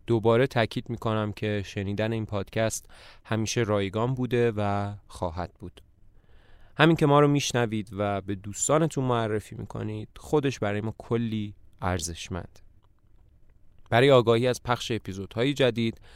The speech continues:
و نمایشنامه‌هایی که قراره در آینده بشنوید و دیدن محتوایی که در کنار پادکست تولید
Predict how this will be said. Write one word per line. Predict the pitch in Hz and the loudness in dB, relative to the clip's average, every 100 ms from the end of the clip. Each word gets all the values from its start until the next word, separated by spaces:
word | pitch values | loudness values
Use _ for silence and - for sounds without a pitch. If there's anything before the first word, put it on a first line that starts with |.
| - - - | -20 -20 -4
و | 104 101 | 0 2
نمایشنامه‌هایی | 101 98 95 92 98 98 98 104 | 0 -2 -4 -6 -6 -6 -6 -6
که | 110 | -8
قراره | - 98 98 101 | -6 -4 -2 -2
در | 98 98 92 - | -2 -4 -4 -8
آینده | - 98 98 95 98 123 | -6 -2 0 0 0 2
بشنوید | 127 - - 101 95 98 90 87 | 0 0 -4 -4 -2 -4 -4 -6
و | 95 95 90 90 - | -4 -2 -4 -8 -6
دیدن | 101 101 104 | -4 -2 -2
محتوایی | 107 98 87 - 95 104 127 | -2 -4 -6 -6 -2 2 0
که | 127 139 | 0 -2
در | 123 107 | 0 -2
کنار | - 107 107 156 | -4 -4 0 0
پادکست | - 117 - 107 98 - | 0 -2 -2 -2 -4 -6
تولید | - 95 98 | -6 -4 -4